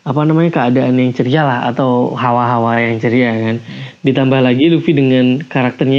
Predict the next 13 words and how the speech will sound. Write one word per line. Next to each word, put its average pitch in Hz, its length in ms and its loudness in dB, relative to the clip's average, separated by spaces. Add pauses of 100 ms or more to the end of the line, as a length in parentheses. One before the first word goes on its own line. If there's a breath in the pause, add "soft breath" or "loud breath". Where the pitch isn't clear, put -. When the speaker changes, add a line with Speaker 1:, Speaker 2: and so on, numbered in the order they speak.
Speaker 1:
yang 127 160 2
emang 120 180 0 (540 loud breath)
asik 190 400 0
gitu, 165 220 4
Cuk. 139 340 2
Speaker 2:
Hmm. - 120 -12
Speaker 1:
Jadi 143 260 2
kayak 190 200 0 (220)
bener-bener 139 560 2
balance 143 480 2
gitu, 196 320 2
Cuk, 143 180 2
antara, 135 380 2